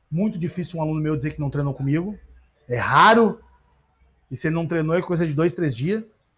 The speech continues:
Entendeu? Porque deu coincidência de não vir no treino, mas eu treino com todo mundo. Na sexta-feira eu treino todos os horários, com todos os alunos que tiver no tatame. Um por um, não deixo ninguém passar e até pegar.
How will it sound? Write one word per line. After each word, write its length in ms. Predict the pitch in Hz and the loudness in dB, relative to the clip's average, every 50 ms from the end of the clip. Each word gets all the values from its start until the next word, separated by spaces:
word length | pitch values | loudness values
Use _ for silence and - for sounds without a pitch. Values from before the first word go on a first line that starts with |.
| _ _ _ _ - | _ _ _ _ -10
Entendeu? 420 | 143 123 127 135 127 131 143 175 | -8 -4 -4 -2 0 0 0 0
Porque 140 | 180 - 156 | 0 -2 -2
deu 160 | 139 143 147 | -2 -2 -2
coincidência 540 | 147 165 156 147 - 135 135 147 160 143 160 | -2 -2 -4 -4 -4 -2 -2 -2 -2 -2 -4
de 80 | 135 139 | -4 -2
não 100 | 143 143 | 0 0
vir 100 | 147 151 | 0 0
no 80 | 160 | 0
treino, 480 | 151 151 151 151 160 190 214 226 220 - - - _ _ | -2 0 0 2 2 2 0 0 -4 -6 -12 -20 _ _
mas 140 | - 143 139 | -6 -4 -2
eu 80 | 147 143 | -2 0
treino 180 | 156 156 160 | 0 -2 -2
com 140 | 135 156 143 | -2 -4 -4
todo 280 | - - 175 190 185 190 | -2 2 2 2 2 2
mundo. 360 | 165 156 160 180 190 220 - _ _ _ _ - | 0 -2 -2 -2 -4 -6 -10 _ _ _ _ -4
Na 140 | 156 165 165 | -2 -2 0
sexta-feira 520 | - 190 196 185 - 185 - - 190 180 | 2 0 0 0 0 -2 0 2 2 2
eu 40 | 170 | 2
treino 320 | 165 156 175 175 170 147 - _ - | 2 0 0 0 -2 -2 -4 _ 4
todos 420 | 202 196 214 226 226 214 190 180 | 6 8 8 8 6 4 -2 -2
os 60 | 180 | -2
horários, 380 | 180 165 151 147 156 - - - | 0 2 4 4 2 2 0 -4
com 120 | - 170 147 | -6 -6 -6
todos 360 | 165 - 190 196 208 202 185 | 0 4 4 4 4 4 0
os 40 | 196 | -2
alunos 200 | 175 170 170 - | -4 -4 -6 -8
que 80 | - | -10
tiver 160 | - 151 147 | -8 -6 -6
no 80 | 147 143 | -4 -4
tatame. 480 | 139 - - 131 135 143 170 180 160 - _ _ _ _ _ - | -4 -6 -4 -2 -2 -2 -4 -6 -8 -12 _ _ _ _ _ 0
Um 180 | 160 185 220 214 | 2 4 4 4
por 220 | - 185 180 160 | 4 4 4 4
um, 220 | 160 180 202 196 | 4 2 0 0
não 180 | 175 165 165 160 | 0 0 0 2
deixo 220 | 160 160 - - | 0 0 -2 -2
ninguém 260 | 170 160 147 156 175 175 | -2 0 0 0 0 0
passar 600 | - - - - 156 151 165 - - - - _ | -2 -4 -2 0 2 2 2 0 -2 -8 -16 _
e 140 | - 151 151 | 2 4 6
até 240 | 147 139 - 156 165 | 6 6 6 4 2
pegar. 520 | 165 196 170 127 131 135 151 185 220 - | 2 2 0 2 4 4 4 2 0 -6